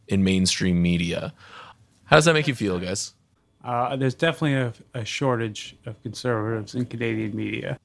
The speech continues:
Speaker 1: <laughs> It's so true. It's so true. I just love the idea that a think tank, uh, sponsored your, um, "I'm n-, I'm being silenced for my truth,"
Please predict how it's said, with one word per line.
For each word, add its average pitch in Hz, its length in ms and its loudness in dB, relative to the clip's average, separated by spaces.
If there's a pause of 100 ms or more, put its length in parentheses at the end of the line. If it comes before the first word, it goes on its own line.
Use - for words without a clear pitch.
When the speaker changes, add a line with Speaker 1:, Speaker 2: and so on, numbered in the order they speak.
Speaker 1:
<laughs> - 1000 0 (1700)
It's - 180 -10
so - 240 -2 (120)
true. - 280 -8 (560)
It's 147 140 8
so 156 120 6
true. 143 220 0
I 131 80 0
just 156 140 -4
love 156 200 0
the 151 120 2
idea 117 340 -2
that 104 160 0
a 95 80 0
think 104 280 -2
tank, 92 360 -2 (380)
uh, 95 240 4
sponsored 98 840 0
your, 92 560 2 (400)
um, 87 340 0 (260)
"I'm 98 500 0
n-, 98 80 0 (120)
I'm 101 240 2
being 95 300 2
silenced 92 640 0
for 92 300 0
my 87 160 2
truth," - 580 -6